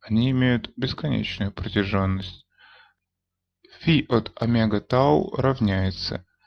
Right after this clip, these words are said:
интегралу от минус бесконечности до плюс бесконечности W, умноженному на омега минус тау, умноженному на f от t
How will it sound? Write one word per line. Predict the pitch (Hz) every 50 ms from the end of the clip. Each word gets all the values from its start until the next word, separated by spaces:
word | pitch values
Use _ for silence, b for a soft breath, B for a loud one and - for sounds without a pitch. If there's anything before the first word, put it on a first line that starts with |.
| _ _
интегралу | - 139 143 - - 143 139 123 110 107 104 101 98 95 90
от | - - 135 - - -
минус | 117 113 107 101 98
бесконечности | 98 107 101 - - 107 104 101 101 98 - 107 101 - - -
до | 101 - -
плюс | - - - 80 160 175
бесконечности | - - - - - 151 143 143 147 143 135 - - 147 135 - - - - 135 131 127 131 B B B B B B B B B B B - -
W, | 110 120 131 139 131 135 139 135 135 131 131 131 131 - - _ - _
умноженному | - 123 117 113 110 110 110 113 110 107 107 110 110 107
на | 104 107 110 107 110 107 _
омега | - 117 117 117 113 110 104 101 101
минус | 101 104 104 101 101 101 98 - - 87
тау, | - 143 151 156 160 160 156 156 156 b b b b b b b b b _ _ _ _ _ - _ _ _ _ _ _ _ _ _ _
умноженному | 135 123 117 117 113 113 107 - - 107 107 107 104 104
на | 104 104 104 104 104 104 - _ _ _ _ _ _ _ _ _ _ _ _ _ _ _ _ _ _ _ _
f | - 123 113 110 - - -
от | - 120 - - - 92 90 - _ _ _ _
t | - 156 165 170 170 170 -